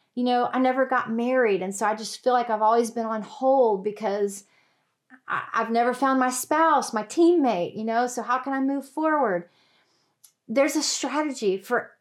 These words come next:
absolutely every aspect and season of your life. And God wants you to pace yourself for the long haul and to be fruitful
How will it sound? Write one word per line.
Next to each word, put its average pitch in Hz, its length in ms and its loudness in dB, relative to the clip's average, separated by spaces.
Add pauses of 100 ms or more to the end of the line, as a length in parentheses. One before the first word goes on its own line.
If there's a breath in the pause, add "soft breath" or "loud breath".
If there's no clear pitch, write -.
absolutely 247 1040 -4 (280)
every 262 800 -2 (120)
aspect 202 680 -6
and 196 120 -10
season 196 440 -10
of 190 140 -8
your 180 140 -6
life. 156 560 -6 (640)
And 196 580 -4
God 226 380 0
wants 214 360 -8
you 214 120 -10
to - 160 -18 (100)
pace 208 560 -2
yourself 185 560 -6
for 196 100 -8
the 196 120 -10
long 190 360 -8
haul - 460 -10 (500 soft breath)
and 220 180 -4
to 233 140 0
be 202 200 -4
fruitful 196 960 -4